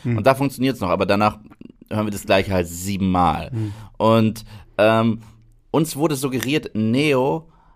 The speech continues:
Speaker 2: hat seine Entscheidung getroffen, okay? Und nicht, und nicht zwingend, weil es vorbestimmt war,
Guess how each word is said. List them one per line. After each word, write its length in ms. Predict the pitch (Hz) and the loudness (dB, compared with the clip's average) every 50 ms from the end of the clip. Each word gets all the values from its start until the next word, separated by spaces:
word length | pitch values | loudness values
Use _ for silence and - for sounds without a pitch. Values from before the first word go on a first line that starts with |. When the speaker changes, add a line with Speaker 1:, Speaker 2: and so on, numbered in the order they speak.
| _ _ _ | _ _ _
Speaker 2:
hat 500 | _ - - 127 131 147 151 - - - - - - - _ _ _ _ _ _ _ _ _ - - - _ _ _ _ _ _ | _ -8 0 2 4 2 2 0 -10 -20 -20 -20 -20 -20 _ _ _ _ _ _ _ _ _ -20 -20 -20 _ _ _ _ _ _
seine 400 | - 98 92 113 113 120 123 127 | -8 0 2 4 4 4 2 0
Entscheidung 760 | - 113 113 117 - - 107 107 107 107 101 101 95 92 92 - - | 0 -2 -4 -4 -6 -2 0 2 2 2 2 0 -2 -4 -8 -10 -8
getroffen, 720 | - 104 - - - 147 180 - - - - - - - - - - | -8 -8 -6 -4 0 0 0 0 -2 -10 -18 -18 -20 -20 -20 -16 -12
okay? 500 | - 92 - - 104 85 82 101 - - - | -12 -12 -10 -6 -4 -4 -2 -2 -4 -6 -6
Und 140 | - 101 101 | -4 -2 -2
nicht, 280 | 107 113 113 - - - | -2 -2 -6 -10 -12 -10
und 300 | 87 - - 98 110 113 | -8 -4 -2 -2 0 0
nicht 180 | 135 131 - | -2 -4 -6
zwingend, 340 | - - - 131 135 131 - | -14 -6 -4 -2 -2 0 2
weil 120 | 117 104 | 0 0
es 80 | 98 - | 0 0
vorbestimmt 680 | - - 135 151 - - - - - 90 82 85 - - | 0 2 2 2 2 0 -4 -4 -6 -4 -4 -6 -6 -4
war, 280 | 92 92 98 120 123 | 0 2 2 2 0